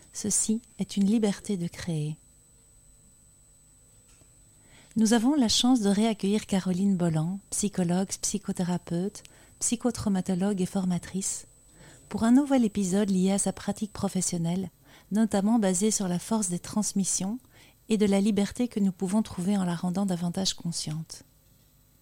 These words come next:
J'ai souvent l'image que les transmissions de femme, de femme en femme ressemblent à des poupées russes. Effectivement, une petite fille naît avec la totalité du stock d'ovules dont elle aura besoin durant sa vie entière.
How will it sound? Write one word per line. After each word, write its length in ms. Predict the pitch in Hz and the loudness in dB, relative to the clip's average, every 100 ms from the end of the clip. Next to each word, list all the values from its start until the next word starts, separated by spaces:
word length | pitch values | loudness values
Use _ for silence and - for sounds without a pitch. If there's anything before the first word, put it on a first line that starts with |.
| _ - - - | _ -20 -16 -2
J'ai 160 | 220 | 0
souvent 260 | 214 254 302 | 2 2 4
l'image 380 | 277 220 240 - | 6 6 4 2
que 100 | 190 | -2
les 80 | |
transmissions 580 | 190 - 196 214 190 240 | -2 -2 0 0 2 2
de 140 | 220 185 | 2 2
femme, 500 | - 202 220 185 - - | 0 2 2 2 -2 -4
de 80 | 185 | -4
femme 280 | - 226 202 | 2 2 2
en 60 | |
femme 280 | 180 202 220 | 2 2 2
ressemblent 440 | 202 190 - 226 196 | 0 0 2 2 2
à 60 | |
des 100 | 180 | -2
poupées 280 | 180 208 190 | -4 -2 -2
russes. 440 | 175 170 - - - _ - _ - - - | 0 -2 -2 -6 -10 _ -20 _ -20 -20 -8
Effectivement, 760 | 202 214 202 - 185 190 226 294 - _ | -2 -2 -2 -2 0 2 2 0 -6 _
une 140 | 214 202 | 2 4
petite 360 | 208 - 196 | 2 -2 -8
fille 260 | - 247 269 | -4 2 4
naît 240 | 214 220 - | 6 4 2
avec 220 | 175 196 | 0 0
la 120 | 196 | -2
totalité 600 | - 233 233 196 - 214 | -2 -2 0 -2 0 0
du 100 | 185 | 0
stock 300 | 190 - 202 | -2 0 0
d'ovules 440 | 180 180 190 208 180 | 0 0 0 0 -2
dont 160 | 190 | -2
elle 180 | 185 185 | -2 -2
aura 160 | 175 180 | -2 -2
besoin 360 | 175 175 202 | -2 0 0
durant 240 | 190 180 190 | 0 0 -2
sa 140 | 180 | -4
vie 180 | 170 185 | -4 -4
entière. 580 | 170 - 165 170 - | -4 -6 -6 -6 -10